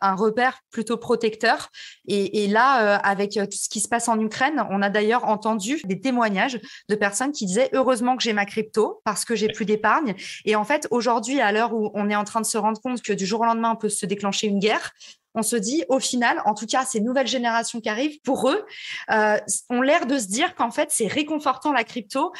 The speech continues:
Speaker 1: euh, c'est réconfortant le fait de, d'avoir la, la main mise sur, euh, sur notre économie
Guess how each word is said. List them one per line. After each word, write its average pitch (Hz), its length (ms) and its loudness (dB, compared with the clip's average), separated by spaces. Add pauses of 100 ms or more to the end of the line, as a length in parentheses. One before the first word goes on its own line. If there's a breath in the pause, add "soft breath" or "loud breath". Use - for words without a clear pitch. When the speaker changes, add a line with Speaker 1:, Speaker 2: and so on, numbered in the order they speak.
(280 loud breath)
Speaker 1:
euh, 202 260 2
c'est 247 120 0
réconfortant 269 640 0
le 240 100 0
fait 240 200 -2
de, 214 180 0
d'avoir 196 280 0
la, 185 140 4
la 190 240 2
main 202 160 0
mise 269 220 0
sur, 175 180 -2
euh, 175 280 0
sur 180 200 -4
notre 202 240 -2
économie 208 480 0